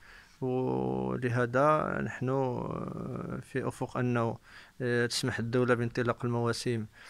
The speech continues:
الدينية من جديد. آه، سوف قرر السادة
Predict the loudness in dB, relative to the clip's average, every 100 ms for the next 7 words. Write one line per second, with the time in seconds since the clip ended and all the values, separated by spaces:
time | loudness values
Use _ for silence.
0 | -20 -12 -6 0 2 2 4 4 4 4
1 | 2 2 4 4 4 4 2 -6 -20 -20
2 | -20 -10 -2 2 4 2 2 0 0 0
3 | -2 -2 -4 -4 -4 -6 -6 -2 -2 0
4 | 4 6 6 4 2 2 0 2 4 6
5 | 8 6 4 -4 -20 -16 -4 0 2 2
6 | 0